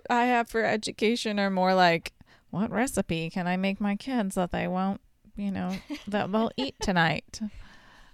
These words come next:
Speaker 1: Um,
Speaker 2: You know,
Speaker 1: but that's
Speaker 2: you know
Speaker 1: so
Speaker 2: what amazes
Speaker 1: helpful.
Speaker 2: me?
Speaker 1: It's so helpful.
Speaker 2: It's so helpful. And you know what? It, so this is what amazes me, that, <sighs>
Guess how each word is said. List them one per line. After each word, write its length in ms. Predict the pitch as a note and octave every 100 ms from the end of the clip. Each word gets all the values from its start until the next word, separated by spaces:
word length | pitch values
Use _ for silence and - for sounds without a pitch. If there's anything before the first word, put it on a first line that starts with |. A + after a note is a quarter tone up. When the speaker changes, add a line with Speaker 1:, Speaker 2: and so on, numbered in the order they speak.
| -
Speaker 1:
Um, 520 | - F3 E3+ E3 F3 - - _ _ - _
Speaker 2:
You 80 | D4+
know, 300 | F#4 G4+ - - - - - -
Speaker 1:
but 120 | B3+
that's 160 | G4 -
Speaker 2:
you 120 | D4+
know 60 | F4
Speaker 1:
so 40 |
Speaker 2:
what 140 | G4 F4+ F#4+
amazes 180 | G4
Speaker 1:
helpful. 400 | A#4+ G#4+ C#4 G3 G3
Speaker 2:
me? 60 |
Speaker 1:
It's 200 | - -
so 120 | - G#4+ A4+
helpful. 680 | F4+ C#4+ D4+ A#3+ A3 G3+ G3+
Speaker 2:
It's 220 | B3 D#4 -
so 320 | - C#4 C4
helpful. 540 | B3 G#3+ G3 F3+ F3+ -
And 160 | D#4
you 60 | F4+
know 120 | G4
what? 220 | D4 D#4 B3+ - - -
It, 140 | C4 -
so 200 | - C#4+
this 260 | A#3 E4+ -
is 100 | E4
what 140 | F4
amazes 520 | C#4+ A3 G#3+ G#3 G3+
me, 440 | F#3+ F#3+ F#3+ F#3 F3+ - _ _ _ _ _ _ _ _ -
that, 400 | G#3 G3+ G3+
<sighs> 60 | -